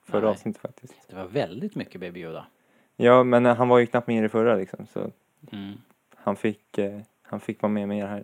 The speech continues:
Speaker 2: Jag tänkte faktiskt lite att det
Speaker 1: Var det inte dags att
Speaker 2: Man,
Speaker 1: använda
Speaker 2: man
Speaker 1: lite
Speaker 2: ser ju
Speaker 1: force,
Speaker 2: också
Speaker 1: liksom?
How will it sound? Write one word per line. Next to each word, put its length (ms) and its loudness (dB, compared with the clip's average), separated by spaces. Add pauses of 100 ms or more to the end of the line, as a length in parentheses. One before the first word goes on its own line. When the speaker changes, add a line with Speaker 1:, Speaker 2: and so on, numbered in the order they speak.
(120)
Speaker 2:
Jag 100 -16
tänkte 380 -4
faktiskt 400 -8
lite 240 -10
att 120 -12
det 220 -6 (2000)
Speaker 1:
Var 120 6
det 20 6
inte 100 2
dags 140 10
att 40 2
Speaker 2:
Man, 100 8
Speaker 1:
använda 120 4
Speaker 2:
man 80 6
Speaker 1:
lite 100 4
Speaker 2:
ser 80 6
ju 100 10
Speaker 1:
force, 100 8
Speaker 2:
också 140 -4
Speaker 1:
liksom? 120 2